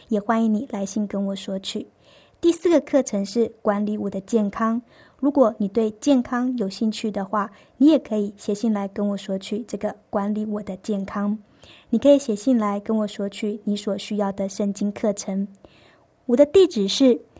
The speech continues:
香港九龙中央邮政信箱七一零三零号。我的地址是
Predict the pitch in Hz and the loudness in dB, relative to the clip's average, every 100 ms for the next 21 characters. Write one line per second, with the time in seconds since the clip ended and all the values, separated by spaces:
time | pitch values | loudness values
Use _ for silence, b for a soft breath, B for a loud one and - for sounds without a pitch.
0 | b - - 311 311 233 190 196 - 208 | b 0 8 8 8 4 0 -2 -2 0
1 | 196 202 226 233 311 311 302 294 277 220 | 0 2 0 4 8 8 8 6 6 4
2 | 202 233 214 214 240 220 262 247 254 262 | 2 2 2 2 2 4 4 4 2 -2
3 | - - 294 294 294 277 269 277 285 226 | -4 2 6 6 4 4 4 4 0 0
4 | 202 196 - 247 247 247 214 190 185 - | 2 0 2 2 4 2 0 -2 -4 0
5 | 208 - b b b b b 214 214 214 | 0 -2 b b b b b -2 0 2
6 | 254 220 208 - 233 233 | 2 0 -4 2 2 0